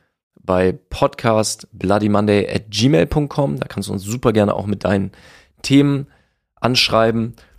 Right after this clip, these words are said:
oder auch auf Instagram bei Bloody Monday unterstrich Podcast. Und, ähm, ja, mich würd's auf jeden Fall mega interessieren, was dein persönliches Mantra ist. Kann ja auch sein, was wie Mut und Vertrauen, Vertrauen und Mut oder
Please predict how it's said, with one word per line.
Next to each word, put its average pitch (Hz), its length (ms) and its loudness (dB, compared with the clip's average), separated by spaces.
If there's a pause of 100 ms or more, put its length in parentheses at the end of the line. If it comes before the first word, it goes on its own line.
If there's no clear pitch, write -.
(120)
oder 113 320 4
auch 95 140 0
auf 95 160 -2
Instagram 104 680 0
bei 98 320 0
Bloody 104 340 0
Monday 107 420 2
unterstrich 101 680 -4
Podcast. 131 640 -2 (560)
Und, 107 580 -2
ähm, 98 600 -2
ja, 127 120 4
mich 117 220 0
würd's 131 140 -2
auf 101 180 -4
jeden 120 100 -6
Fall 117 140 0
mega 113 240 2
interessieren, 101 540 -4
was - 160 -6
dein 107 220 0
persönliches 104 500 -4
Mantra 113 300 0
ist. - 180 -4
Kann 110 160 -4
ja 110 100 2
auch 90 120 -4
sein, 107 320 0 (360)
was 107 380 -4 (340)
wie 104 200 -2
Mut 123 420 2
und 107 140 -6
Vertrauen, 110 760 -2
Vertrauen 113 580 -2
und 101 120 -4
Mut 117 280 0
oder 95 320 -2